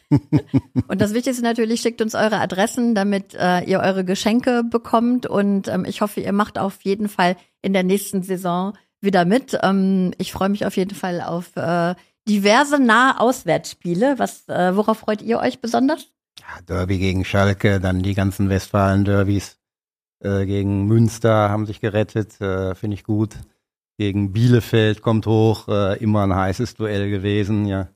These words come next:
Speaker 1: Äh, wen haben wir noch? Paderborn mit Manuel Riemann, äh, also es gibt Fortuna Düsseldorf, äh, gibt ganz viele heiße Duelle, dann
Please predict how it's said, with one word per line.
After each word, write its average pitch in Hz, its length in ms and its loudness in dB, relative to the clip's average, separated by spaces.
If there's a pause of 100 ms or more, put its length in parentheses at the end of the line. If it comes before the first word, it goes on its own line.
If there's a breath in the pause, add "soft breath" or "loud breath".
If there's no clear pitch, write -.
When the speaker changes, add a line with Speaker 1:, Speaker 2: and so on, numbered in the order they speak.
(720)
Speaker 1:
Äh, 98 240 0
wen 98 120 0
haben 104 100 0
wir 101 80 2
noch? 101 260 0
Paderborn 104 600 2
mit 104 160 -2
Manuel 101 400 0
Riemann, 104 540 4
äh, 92 320 -4 (640 loud breath)
also 104 180 2
es 95 220 -2
gibt - 240 -8
Fortuna 117 480 2
Düsseldorf, 98 800 2
äh, 82 260 -4
gibt - 260 -12
ganz 101 220 2
viele 98 340 0
heiße 95 360 -2
Duelle, 95 520 0
dann 87 300 -2